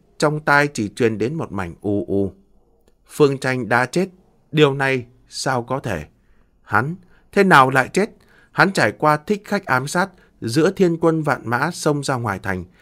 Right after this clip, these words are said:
tiểu tử này đều sống được hào hảo, vì sao lần này hắn không tránh thoát?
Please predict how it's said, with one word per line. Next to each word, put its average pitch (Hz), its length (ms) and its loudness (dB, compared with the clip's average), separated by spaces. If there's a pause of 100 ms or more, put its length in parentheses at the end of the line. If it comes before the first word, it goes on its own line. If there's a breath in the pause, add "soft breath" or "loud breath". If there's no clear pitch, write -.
(240 soft breath)
tiểu 127 160 4
tử 127 160 0
này 139 240 0
đều 131 240 -2
sống 165 260 -4
được 143 180 0
hào 104 160 0
hảo, 92 300 0 (260 soft breath)
vì 101 300 -2
sao 127 300 0
lần 107 240 -4
này 101 200 -2 (220 soft breath)
hắn 117 280 -6
không 151 380 0
tránh 123 200 -6
thoát? 156 240 0